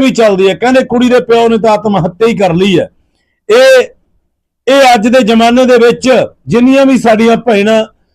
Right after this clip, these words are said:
ਮਾਵਾਂ, ਬਜ਼ੁਰਗ, ਬੱਚੇ ਇਸ ਮੇਰੀ ਵੀਡੀਓ ਨੂੰ ਸੁਣ ਰਹੇ ਨੇ, ਤਾਂ ਇਸ ਤੇ ਅਮਲ ਜ਼ਰੂਰ ਕਰਨਾ ਕਿ ਭਾਈ ਜਿਹੜੇ ਇਹ ਮਾਮਲੇ ਨੇ, ਜਿਹੜੇ ਇਹ ਰਿਸ਼ਤੇ ਨੇ,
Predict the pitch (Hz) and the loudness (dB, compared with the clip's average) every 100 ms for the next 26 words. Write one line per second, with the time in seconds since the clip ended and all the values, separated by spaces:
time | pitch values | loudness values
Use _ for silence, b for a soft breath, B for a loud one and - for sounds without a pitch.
0 | _ - 165 202 214 226 202 190 214 180 | _ -4 0 2 2 0 0 0 0 0
1 | 190 202 - 226 156 - _ - 523 605 | -2 -2 0 0 0 -6 _ 0 2 2
2 | 587 247 247 247 226 233 240 240 240 180 | 2 2 2 2 0 0 0 0 0 0
3 | 196 196 190 139 87 _ _ 196 196 190 | 0 0 -2 -4 -10 _ _ 0 0 -2
4 | - 190 180 175 175 160 170 196 220 226 | -6 -2 -2 0 -2 -2 0 0 0 0
5 | 208 208 247 311 _ _ _ _ - 240 | 0 0 -2 -4 _ _ _ _ -2 -2
6 | 240 202 180 208 285 - _ - 208 208 | 0 0 2 0 -4 -10 _ -2 0 2
7 | 202 208 175 175 196 233 240 226 196 214 | 2 2 2 0 0 2 2 0 0 0
8 | 214 196 180 175 - 262 262 220 | 2 2 0 -4 -2 0 2 0